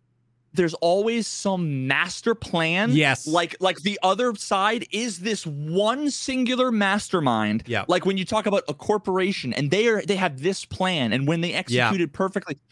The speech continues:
Speaker 1: when in reality that what you're imagining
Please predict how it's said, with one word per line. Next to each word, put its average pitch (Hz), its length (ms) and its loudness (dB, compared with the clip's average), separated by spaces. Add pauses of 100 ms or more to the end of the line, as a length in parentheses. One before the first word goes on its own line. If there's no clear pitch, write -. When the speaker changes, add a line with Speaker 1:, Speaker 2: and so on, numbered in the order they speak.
(140)
Speaker 1:
when 202 200 0
in 226 220 2
reality 208 680 0 (360)
that 196 160 0
what 151 200 -4
you're 220 220 2
imagining 226 600 0